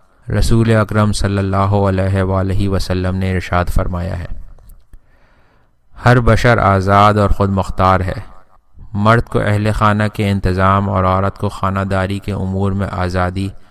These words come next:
اور خود مختاری حاصل ہے۔" رسول اکرم صلی اللہ علیہ وآلہ وسلم نے فرمایا ہے، "تم سب اپنے اپنے حصے کے سرپرست اور نگراں ہو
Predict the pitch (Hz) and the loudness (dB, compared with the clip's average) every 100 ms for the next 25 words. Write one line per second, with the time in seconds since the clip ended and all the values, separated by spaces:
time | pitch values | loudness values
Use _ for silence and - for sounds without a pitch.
0 | _ _ - 101 - 104 98 92 - 95 | _ _ -4 -2 0 -2 -4 -2 0 0
1 | 90 98 95 90 - 92 90 90 - - | -2 -2 -2 -2 -2 -2 -4 -8 -12 -14
2 | - _ _ _ _ - 101 - 117 120 | -18 _ _ _ _ -4 0 4 6 6
3 | 113 113 117 107 104 104 101 98 101 104 | 6 6 4 4 4 4 4 4 6 6
4 | 98 98 101 95 95 95 95 104 98 - | 6 4 2 2 2 2 2 2 2 2
5 | 98 95 95 95 - 92 87 80 92 - | 0 2 0 0 0 0 0 0 -2 -4
6 | - - 120 117 - 147 131 - 110 - | -8 0 2 4 4 4 4 2 -2 0
7 | 117 110 - - 117 113 101 101 - 107 | 0 0 0 -2 0 0 2 0 2 2
8 | 110 101 101 101 - 95 113 - - - | 4 2 2 4 4 4 2 0 -6 -2
9 | 101 101 95 95 92 95 | 0 0 2 2 4 2